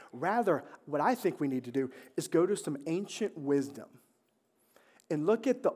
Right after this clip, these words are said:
oldest psalm ever recorded. And see, what does it have for us? Because here, this psalm is nothing except for how we should order our days and think about the time that God has given us.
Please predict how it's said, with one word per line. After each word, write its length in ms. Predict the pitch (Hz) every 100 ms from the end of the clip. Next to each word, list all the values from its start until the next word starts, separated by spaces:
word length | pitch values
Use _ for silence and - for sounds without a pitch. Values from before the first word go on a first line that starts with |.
| -
oldest 520 | 175 226 240 233 -
psalm 400 | 180 156 139 127 -
ever 260 | 156 175 185
recorded. 720 | 143 143 - 139 120 98 - - _ _ _ _ _ _ _ _ _ _
And 100 | 156
see, 140 | - 208
what 320 | 151 170 269
does 160 | 285
it 100 | 240
have 360 | - - 175 175
for 140 | - -
us? 180 | 139 123
Because 240 | 139 143
here, 360 | - - 220 151 - -
this 200 | 208 240
psalm 300 | - 214 214
is 120 | 139
nothing 640 | 135 139 170 160 - 120 107 - - -
except 300 | 214 - -
for 80 | 135
how 300 | - 170 190
we 140 | 196
should 240 | - 147 -
order 440 | - 147 190 202 -
our 200 | 151 156
days 580 | 123 117 98 82 - - _ _ _
and 120 | 156
think 300 | 143 - 202
about 240 | 196 151 135
the 80 | 139
time 520 | - - 165 175 165
that 160 | 127
God 240 | 131 135 135
has 180 | 131 113
given 320 | 117 110 90
us. 260 | - -